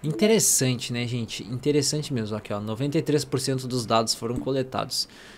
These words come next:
Agora, o que me falta, no caso, é só alguns poemas sec-, é,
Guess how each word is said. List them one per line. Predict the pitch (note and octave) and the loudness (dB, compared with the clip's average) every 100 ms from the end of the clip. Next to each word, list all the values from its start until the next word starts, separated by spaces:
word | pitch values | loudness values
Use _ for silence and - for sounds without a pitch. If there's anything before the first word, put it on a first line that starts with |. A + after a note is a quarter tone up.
| - | -4
Agora, | C#3+ C3+ D3 E3+ D#3+ G2 | 0 4 8 10 10 6
o | C3 | 0
que | E3 | 0
me | E3+ | 0
falta, | D3 - A#2+ C#3+ C3+ | -2 2 2 2 -2
no | - | -4
caso, | - A2+ B2+ B2+ A#2 - | -2 0 2 0 -4 -4
é | A#2+ | -2
só | - B2+ B2+ - | -2 0 0 0
alguns | - B2+ C3+ C3 | -2 -2 0 -2
poemas | - D#3+ B2+ B2 A2+ | 0 2 2 0 -2
sec-, | - B2 | -4 -6
é, | - G#2+ A2 G#2+ G#2 G#2 G2+ | -6 -2 0 0 0 -2 -4